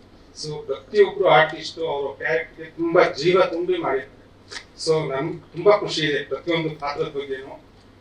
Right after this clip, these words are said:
ತುಂಬಾ ಚೆನ್ನಾಗ್ ಮಾಡಿದ್ದಾರೆ. ಅದ್ರಲ್ಲಿ especially ಸಚಿನ್ ಸರ್, ಆ ಒಂದು ಕಮಲ್ ಅನ್ನೋ ಒಂದು ಪಾತ್ರಕ್ಕೆ ತುಂಬಾ ನ್ಯಾಯ ಒದಗಿಸಿ ಮಾಡಿದ್ದಾರೆ. ಇನ್ನ ಕಿಶೋರ್ ಸರ್, ರಮೇಶ್ ಚಂದ್ರ ಸರ್, ರಘು ಸರ್, ಉಮೇಶ್ ಅಣ್ಣ,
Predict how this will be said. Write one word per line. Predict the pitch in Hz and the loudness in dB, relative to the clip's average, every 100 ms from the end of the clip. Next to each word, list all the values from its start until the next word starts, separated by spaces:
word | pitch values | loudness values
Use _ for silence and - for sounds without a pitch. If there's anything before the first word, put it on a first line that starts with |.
| - | -8
ತುಂಬಾ | 190 190 214 | -2 6 6
ಚೆನ್ನಾಗ್ | 175 175 | 6 4
ಮಾಡಿದ್ದಾರೆ. | 165 165 170 | 2 2 2
ಅದ್ರಲ್ಲಿ | 160 156 156 | 2 2 -2
especially | 160 - 160 156 | -4 -4 -4 -4
ಸಚಿನ್ | 139 - 170 | -4 -4 -6
ಸರ್, | 170 170 170 - - - 131 | -4 -4 -4 -8 -20 -14 -6
ಆ | 139 139 | -2 0
ಒಂದು | 143 - | -2 -4
ಕಮಲ್ | 143 160 170 | -2 0 2
ಅನ್ನೋ | 165 156 | 2 2
ಒಂದು | 147 - | 0 -6
ಪಾತ್ರಕ್ಕೆ | - 147 160 - 156 - - - - - | -8 -8 -8 -6 -2 -2 -4 -14 -20 -12
ತುಂಬಾ | 165 170 170 160 | -2 2 4 4
ನ್ಯಾಯ | 143 160 | 4 4
ಒದಗಿಸಿ | 156 151 - | 4 0 -2
ಮಾಡಿದ್ದಾರೆ. | 151 135 139 135 139 139 | 0 2 2 2 0 -2
ಇನ್ನ | 139 139 135 139 | -4 -6 -6 -6
ಕಿಶೋರ್ | - 160 156 | -4 0 0
ಸರ್, | 151 - 135 139 - - - | 0 -4 -4 -8 -14 -20 -4
ರಮೇಶ್ | 135 139 160 | 0 0 0
ಚಂದ್ರ | 156 139 135 | -4 -8 -12
ಸರ್, | 135 139 135 139 | -10 -10 -10 -12
ರಘು | 151 151 | -14 -8
ಸರ್, | 139 135 | 0 0
ಉಮೇಶ್ | 131 160 170 160 | 2 4 4 4
ಅಣ್ಣ, | 151 | -4